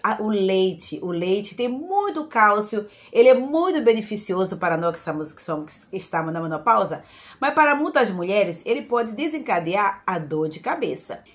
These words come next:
E também, gente, as bebidas alcoólicas. Se você está na menopausa e se você tem enxaqueca e dor de cabeça, é melhor nada de bebida, hein? Bem melhor, gente, você tomar o seu oito copos de água no dia,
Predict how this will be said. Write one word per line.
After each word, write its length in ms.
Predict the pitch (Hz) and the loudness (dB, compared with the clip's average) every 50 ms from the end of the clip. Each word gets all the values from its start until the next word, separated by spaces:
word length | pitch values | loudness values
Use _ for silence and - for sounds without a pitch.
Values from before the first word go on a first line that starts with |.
| _ _ - | _ _ 6
E 100 | 392 415 | 6 6
também, 460 | - 226 185 185 202 220 226 214 175 | 8 6 4 4 2 2 0 0 0
gente, 320 | 180 180 180 180 - - - | -2 -4 -4 -6 -6 2 4
as 220 | 302 320 320 285 | 4 4 4 4
bebidas 500 | 269 302 285 233 254 262 226 262 247 233 | 0 0 0 0 -2 -2 0 2 2 4
alcoólicas. 680 | 254 240 269 - - - 180 175 175 165 160 170 165 165 | 4 2 2 2 0 -2 0 0 0 0 0 -4 -4 -4
Se 100 | 190 175 | -4 -4
você 260 | 175 185 180 - 180 | -4 -4 -4 -6 -6
está 300 | 170 - - 294 311 320 | -6 0 2 4 4 4
na 80 | 320 | 2
menopausa 760 | 254 240 208 185 170 - - 180 165 175 175 175 185 165 180 | -2 -2 0 -2 0 2 4 6 6 6 6 4 2 0 -2
e 40 | 170 | -4
se 100 | - 170 | -4 -6
você 240 | 165 160 - 175 165 | -8 -6 -6 -8 -4
tem 220 | - 208 208 233 | -2 -2 -2 -2
enxaqueca 520 | 220 - - - 175 - - 175 165 165 175 | -4 -4 -4 -4 -4 -4 -6 -8 -8 -8 -6
e 40 | |
dor 140 | 165 190 208 | -4 -4 -4
de 120 | 202 - - | -4 -4 -4
cabeça, 500 | 156 147 156 185 185 170 - 156 143 - - - - _ - | -6 -4 -2 -4 -4 -4 -6 -8 -8 -10 -14 -20 -20 _ -2
é 80 | 170 | -2
melhor 560 | 170 170 175 170 165 185 196 214 226 - - - _ _ _ _ _ _ _ _ _ _ - | 0 0 0 0 2 4 4 4 4 2 -4 -16 _ _ _ _ _ _ _ _ _ _ -10
nada 420 | 180 196 220 247 254 254 220 226 202 | -4 2 4 6 6 6 6 4 2
de 140 | 196 202 | 2 0
bebida, 440 | 180 170 156 147 139 131 135 127 139 151 175 | 0 -2 -4 -4 -6 -10 -10 -8 -6 -4 -4
hein? 240 | 214 254 294 240 226 | -2 -4 -4 -6 -8
Bem 480 | 165 160 170 160 151 156 247 262 285 254 | -8 -8 -8 -8 0 4 4 4 4 4
melhor, 400 | 208 185 175 175 190 190 190 165 | 0 0 0 2 2 2 2 0
gente, 260 | 185 180 175 - - - - - _ | -2 -6 -6 -8 -14 -20 -20 -18 _
você 240 | 165 175 170 185 170 | -10 -6 -4 -4 -2
tomar 320 | - 165 160 175 175 175 | 0 0 0 2 2 0
o 60 | 180 175 | 0 -2
seu 340 | - - 190 175 160 - - - - - _ _ _ - | -4 -4 -4 -4 -4 -6 -10 -18 -20 -20 _ _ _ 6
oito 380 | 285 302 320 320 - - 269 - | 8 8 8 6 4 0 -2 2
copos 280 | - 208 202 202 196 160 | 4 4 4 4 0 -2
de 100 | 175 190 | 0 2
água 260 | 175 175 - 170 170 | 4 4 4 2 0
no 120 | 185 175 | -2 -4
dia, 400 | 160 - 170 185 185 180 170 170 | -6 -6 -4 -2 -2 -2 -4 -6